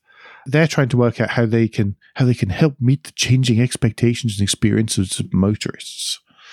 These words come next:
So the idea is you choose your car based on its experiences per mile score, uh, which is some, I don't know,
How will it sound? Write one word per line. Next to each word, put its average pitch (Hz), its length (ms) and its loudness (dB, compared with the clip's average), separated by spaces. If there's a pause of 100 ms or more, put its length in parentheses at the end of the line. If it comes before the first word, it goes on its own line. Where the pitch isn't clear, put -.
(600)
So 160 220 0
the 151 140 4
idea 151 280 4
is 151 260 0
you 147 300 2
choose - 480 2
your 156 120 2
car 151 520 0
based 151 520 0
on 147 160 4
its 156 220 -2
experiences 131 880 0
per 160 260 2
mile 143 480 4 (320)
score, - 500 -2 (600)
uh, 131 180 2
which 143 340 0
is 143 160 4
some, 151 1040 2 (640)
I 113 80 -2
don't 113 180 -2
know, 170 240 4